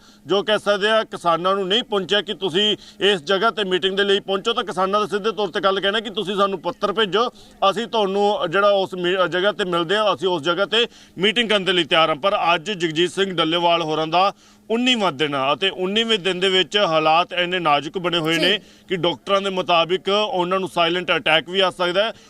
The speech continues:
Speaker 1: ਉਹਨਾਂ ਨੂੰ ਆਮ ਅਟੈਕ ਦੇ ਤਰ੍ਹਾਂ ਕੋਈ ਦਰਦ ਨਹੀਂ ਹੋਏਗਾ, ਬਿਲਕੁਲ ਸਾਇਲੈਂਟ ਅਟੈਕ ਹੋਏਗਾ ਅਤੇ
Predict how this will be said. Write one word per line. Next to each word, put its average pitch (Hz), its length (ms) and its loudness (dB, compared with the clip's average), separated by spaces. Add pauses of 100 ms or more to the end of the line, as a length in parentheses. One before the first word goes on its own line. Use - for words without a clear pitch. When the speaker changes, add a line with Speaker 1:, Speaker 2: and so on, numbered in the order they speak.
Speaker 1:
ਉਹਨਾਂ 208 240 0
ਨੂੰ 240 120 -4
ਆਮ 190 440 2
ਅਟੈਕ 185 320 0
ਦੇ 180 140 -4
ਤਰ੍ਹਾਂ 185 240 -2
ਕੋਈ 185 140 -2
ਦਰਦ 156 360 0
ਨਹੀਂ 196 140 -2
ਹੋਏਗਾ, 185 320 0
ਬਿਲਕੁਲ 185 360 -6
ਸਾਇਲੈਂਟ 180 460 0
ਅਟੈਕ 170 260 0
ਹੋਏਗਾ 190 280 0
ਅਤੇ 214 240 0